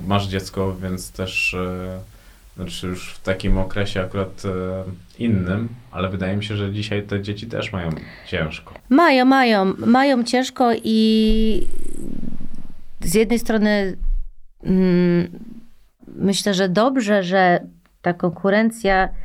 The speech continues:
Speaker 2: na razie jest jakby, przynajmniej z moich obserwacji,
Speaker 1: Mhm.
Speaker 2: w jednym polu i to jest, czy się dostaniesz do tej szkoły i czy dostaniesz ten czerwony pasek, i jak zdasz maturę i to jest wszystko takie dookoła jeszcze,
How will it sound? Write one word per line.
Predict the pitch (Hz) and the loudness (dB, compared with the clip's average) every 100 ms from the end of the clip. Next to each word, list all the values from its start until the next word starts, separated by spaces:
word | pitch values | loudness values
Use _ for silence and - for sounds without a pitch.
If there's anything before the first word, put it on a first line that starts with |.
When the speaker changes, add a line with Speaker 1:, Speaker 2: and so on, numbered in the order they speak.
| - - - - - - | -4 -6 -8 -12 -12 -2
Speaker 2:
na | 180 190 | 2 4
razie | 202 220 214 | 4 4 2
jest | 196 190 175 | 2 2 2
jakby, | 190 160 175 175 170 | 0 0 2 2 2
przynajmniej | - 208 190 190 | 0 2 4 2
z | 175 | 4
moich | 208 220 196 | 4 4 2
obserwacji, | 175 - 185 185 185 190 180 | -2 0 0 2 0 0 2
Speaker 1:
Mhm. | |
Speaker 2:
w | 170 | 4
jednym | 180 202 214 | 4 4 2
polu | 214 247 254 302 370 381 | 2 4 4 4 2 2
i | 185 | -2
to | 208 | 0
jest, | 190 180 | 0 -2
czy | 190 | -2
się | 202 | -2
dostaniesz | 185 170 202 196 | -2 0 -2 -2
do | 175 | -4
tej | 185 | -4
szkoły | 175 - 190 185 180 175 | -6 0 2 4 2 2
i | - 175 170 | 0 0 0
czy | - 170 165 165 - - - - - _ _ | 0 2 2 0 -6 -20 -20 -20 -20 _ _
dostaniesz | 160 170 175 165 | -4 2 2 2
ten | 175 | 0
czerwony | 170 160 170 170 | 0 0 2 0
pasek, | 180 208 196 196 185 180 | 2 2 2 0 -2 0
i | |
jak | 170 165 | -2 -2
zdasz | 160 156 | -4 0
maturę | 160 165 220 190 175 | 0 2 2 4 2
i | 165 165 | 0 0
to | 180 | -2
jest | 170 | -2
wszystko | 165 - 180 | -4 -6 -6
takie | 175 170 180 | -4 -2 -2
dookoła | 170 165 - 180 175 | 0 0 2 2 2
jeszcze, | 170 165 - 165 165 | 0 -2 0 2 2